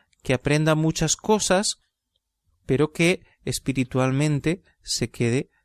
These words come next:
pequeño, se quede enano, sea infantil, por decirlo de alguna manera, subdesarrollado,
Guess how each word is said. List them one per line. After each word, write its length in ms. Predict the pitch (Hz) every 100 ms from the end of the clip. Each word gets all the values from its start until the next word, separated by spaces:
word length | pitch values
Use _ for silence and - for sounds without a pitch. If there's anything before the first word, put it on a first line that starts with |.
| _ _
pequeño, 560 | 127 - 160 156 123 113
se 140 | -
quede 340 | - 123 143 -
enano, 580 | 127 139 151 135 120 - _ _ _ _ _
sea 680 | - - 151 139 175 175 _ _
infantil, 1200 | 143 131 123 - 123 120 120 180 190 139 120 117 _ _ _ _ _ _ _
por 200 | 131 123
decirlo 260 | 120 151
de 80 | 156
alguna 260 | 151 151 147
manera, 540 | 147 156 175 170 - _
subdesarrollado, 1600 | - 156 139 131 127 131 - 123 120 120 120 160 170 139 120